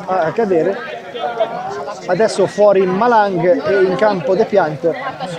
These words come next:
evidentemente per rinforzare la linea difensiva. Sta adesso purtroppo cominciando a piovere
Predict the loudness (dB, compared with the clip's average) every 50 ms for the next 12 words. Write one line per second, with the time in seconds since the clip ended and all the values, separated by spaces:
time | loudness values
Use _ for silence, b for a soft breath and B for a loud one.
0 | -6 -2 0 2 2 4 2 2 2 2 2 2 2 2 2 2 2 2 4 4
1 | 4 6 6 4 4 4 4 4 4 2 0 0 0 0 0 0 2 2 4 4
2 | 4 4 4 4 4 4 2 2 2 2 0 0 0 -2 -2 -2 -2 -2 -2 -2
3 | -2 -2 -4 -6 -8 -8 -10 -12 -14 -12 -6 -2 0 2 2 2 2 4 4 4
4 | 4 4 2 0 0 0 0 0 0 -2 -2 0 2 2 2 2 0 0 0 0
5 | 0 0 -2 -2 0 0 0 0 0 0 0 2 2 2 2 0 -2 -2 0 0
6 | 0 0 0 0 -2 -2 -2 2 4 4 4 4 4 2 2 0 -2 -8 -14